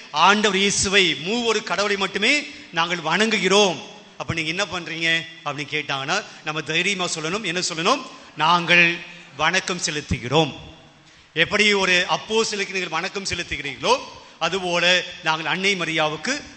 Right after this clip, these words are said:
வணக்கம் செலுத்துகிறோம். இதுதான் முதல் செய்தி நாம் புரிந்து கொள்ள வேண்டும். அவள் நம்முடைய தாய்,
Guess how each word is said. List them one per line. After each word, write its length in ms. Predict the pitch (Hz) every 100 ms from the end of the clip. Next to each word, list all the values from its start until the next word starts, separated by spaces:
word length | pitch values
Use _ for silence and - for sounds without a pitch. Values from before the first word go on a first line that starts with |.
| -
வணக்கம் 420 | 151 175 175 170 147
செலுத்துகிறோம். 680 | 135 127 110 120 135 110 - - _ _ _ _ _ _ _ _ _ -
இதுதான் 280 | 135 147
முதல் 340 | 131 127 151 147 156 -
செய்தி 300 | - 139 135
நாம் 260 | 123 117 -
புரிந்து 260 | 135 135
கொள்ள 140 | 113 113
வேண்டும். 400 | 110 113 110 104 - _ _ _ _ _ -
அவள் 240 | 156 202
நம்முடைய 360 | 196 185 180 170
தாய், 380 | 180 190 139